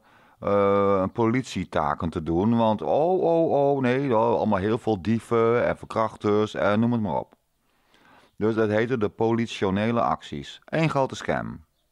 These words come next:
Er waren nogal wat Nederlandse jongens, en dan praat je over duizenden, en die wilden niet.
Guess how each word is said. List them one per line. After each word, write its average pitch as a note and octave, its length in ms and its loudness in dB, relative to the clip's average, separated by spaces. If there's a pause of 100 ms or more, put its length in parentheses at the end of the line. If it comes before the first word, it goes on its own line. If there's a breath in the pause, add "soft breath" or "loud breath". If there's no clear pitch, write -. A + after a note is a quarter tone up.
(1040 loud breath)
Er A#2+ 140 -2
waren D#3+ 340 2
nogal G#2 280 2
wat G#2 120 0
Nederlandse F#2 580 0
jongens, G#2 380 2
en G#2+ 60 -6
dan G2 140 -6
praat G#2+ 300 -2
je D#2+ 100 -6
over F2+ 260 -8
duizenden, A2+ 880 -2 (1080 soft breath)
en B2+ 220 0
die G#2 100 2
wilden A2 220 2
niet. D2 240 -4